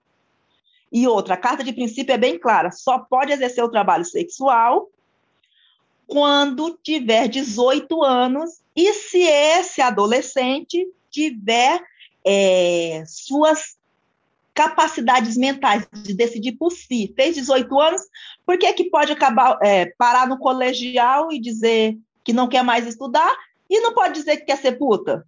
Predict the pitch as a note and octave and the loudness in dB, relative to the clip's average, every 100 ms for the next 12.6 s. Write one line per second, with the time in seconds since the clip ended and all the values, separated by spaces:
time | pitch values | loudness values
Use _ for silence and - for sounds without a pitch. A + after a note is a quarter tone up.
0 | - G#3+ G#3+ A3+ C4+ C4+ A3 A#3 A3 G3+ | -4 -4 0 0 0 -2 0 0 0 -2
1 | G#3+ A3+ C4 C4 E4+ F4 _ _ _ _ | 0 0 -2 -4 -4 -4 _ _ _ _
2 | - - - - B3+ C4 D4 G4 - _ | -20 -20 -12 -2 2 2 2 -2 -8 _
3 | _ _ _ _ _ _ _ _ - F#3+ | _ _ _ _ _ _ _ _ -4 0
4 | F#3 E3+ D#3+ - F#3+ B3 E4+ - A3 G3+ | 2 0 -4 -4 -2 0 -2 -4 0 2
5 | G3+ G#3+ - D4+ - - C4 C#4 C4+ D4 | 2 0 0 -2 -2 -8 -4 -2 0 0
6 | E4+ F#4 F4 A#3+ A3+ G#3+ A3 - D4+ E4+ | 2 0 0 2 2 2 0 -6 -8 -8
7 | G4+ _ _ _ _ _ _ _ _ _ | -8 _ _ _ _ _ _ _ _ _
8 | - F3+ F#3+ G#3+ - B3 A#3 A3+ G#3+ A3 | -6 0 2 0 0 0 2 0 2 0
9 | A3 A3 G#3+ G3 G#3+ G#3+ G#3+ - A#3 A3+ | 0 -2 -4 -2 -2 -2 -4 -2 -2 0
10 | A3 G3 A3 A#3+ - - - B3 - - | 0 0 -2 -4 -8 -6 -4 -4 -2 -2
11 | D#4 - - D4+ F4+ E4+ C4+ C4 A3+ B3+ | -2 -6 -8 -4 0 -2 -4 -6 0 -2
12 | A#3+ A#3+ A3 B3 C#4 C#4 | -2 -2 0 0 -4 -10